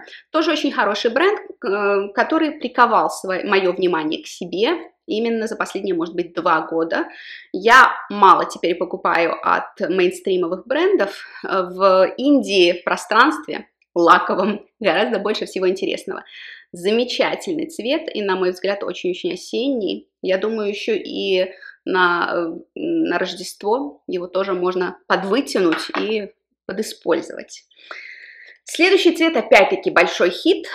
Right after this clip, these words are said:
Вот этот вот золотисто, э, золотисто-бежевый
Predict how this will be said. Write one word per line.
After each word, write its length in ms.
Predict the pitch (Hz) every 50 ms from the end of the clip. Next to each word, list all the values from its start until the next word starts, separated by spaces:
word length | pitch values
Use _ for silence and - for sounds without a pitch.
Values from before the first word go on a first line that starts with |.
| - - - - - - - -
Вот 360 | 240 214 196 214 220 233 - - -
этот 300 | 214 240 254 311 - -
вот 180 | 240 240 202
золотисто, 1300 | - 190 190 190 185 185 190 - - - 254 277 269 - - _ - 247 240 240 240 247 254 240 - - - _ _ - - _ - - - _ _ _ _ -
э, 520 | - 175 175 175 175 175 175 175 - -
золотисто-бежевый 2250 | - - 208 196 185 185 190 - - - 262 269 - - _ - - 233 226 226 226 226 202 - 170 175 165 - 196 196 185 160 151 - - 135 180 226 254 349 415 - - _